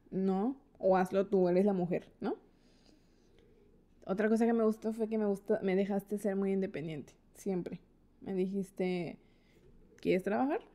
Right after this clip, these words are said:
Trabaja. ¿Quieres hacer esto? Hazlo". O sea, yo hoy es el día que nunca te digo, "Oye, mi amor, ¿es que me das permiso de ir acá?". No, y eso,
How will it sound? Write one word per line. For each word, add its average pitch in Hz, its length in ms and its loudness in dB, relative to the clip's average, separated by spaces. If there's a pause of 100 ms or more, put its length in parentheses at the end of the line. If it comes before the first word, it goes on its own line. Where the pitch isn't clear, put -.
(160)
Trabaja. 403 500 -6 (400)
¿Quieres 240 240 2
hacer 247 260 0
esto? 311 400 -4 (120)
Hazlo". 311 420 0
O - 260 -12
sea, 226 240 2 (280)
yo 240 120 0 (220)
hoy 247 180 0
es 247 120 0
el 233 120 -2
día 233 260 -4
que 202 280 0 (320)
nunca 226 380 0
te 214 100 2
digo, 208 240 2 (420)
"Oye, 240 260 4
mi 240 120 2
amor, 233 240 -6 (320)
¿es 247 140 0
que 294 100 -4
me 285 100 0
das 262 200 -4
permiso 262 440 0
de 262 100 0
ir 226 180 2
acá?". 233 320 -2 (920)
No, 190 260 2 (200)
y 196 240 2
eso, 214 420 0